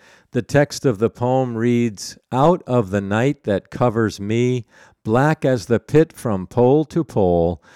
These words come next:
I thank whatever gods may be for my unconquerable soul.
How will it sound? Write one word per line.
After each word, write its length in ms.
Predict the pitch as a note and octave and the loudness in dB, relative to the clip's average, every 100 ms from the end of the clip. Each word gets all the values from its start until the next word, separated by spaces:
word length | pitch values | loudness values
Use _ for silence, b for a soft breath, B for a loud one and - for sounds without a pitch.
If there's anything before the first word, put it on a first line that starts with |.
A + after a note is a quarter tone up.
| B B | B B
I 220 | A#2 C3 | 0 0
thank 440 | C3 - D#3+ D#3 B2 | 0 -2 -2 -2 2
whatever 400 | A2+ A2+ G2+ F2+ | 4 4 2 -2
gods 480 | G#2+ G2 F#2+ D#2+ | 0 0 -2 -4
may 280 | G2+ G#2+ D3+ | -6 -2 -2
be 420 | A2+ F2 E2+ G2+ | -2 -2 -2 -4
for 260 | G2 - A#2 | -6 -6 -4
my 340 | A#2 C3+ D3 - | -2 -2 -2 -2
unconquerable 1120 | B2 B2 A#2+ - C#3+ D#3 - G#2+ G#2+ G#2 B2+ | -4 -2 -6 -6 -4 -4 -6 -4 -2 -2 -4
soul. 640 | - C#3 C#3 B2 D#2+ - | -2 -2 0 2 0 -6